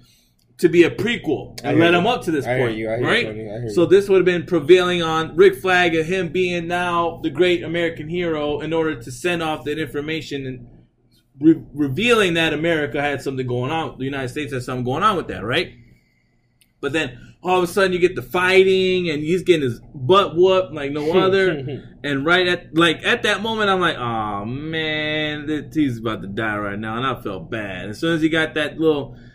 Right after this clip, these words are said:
Speaker 1: piece of towel stuck into his heart now,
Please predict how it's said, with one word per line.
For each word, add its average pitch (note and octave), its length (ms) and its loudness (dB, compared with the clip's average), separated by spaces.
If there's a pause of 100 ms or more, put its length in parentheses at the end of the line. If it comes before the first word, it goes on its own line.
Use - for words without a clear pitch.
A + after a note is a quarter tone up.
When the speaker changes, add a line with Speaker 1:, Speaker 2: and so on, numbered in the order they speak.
(180)
Speaker 1:
piece E3+ 240 2
of B2 140 -8
towel D3 280 0
stuck D3 260 -4
into B2+ 260 -4
his D3+ 260 -2
heart E3 220 0
now, F3 460 -4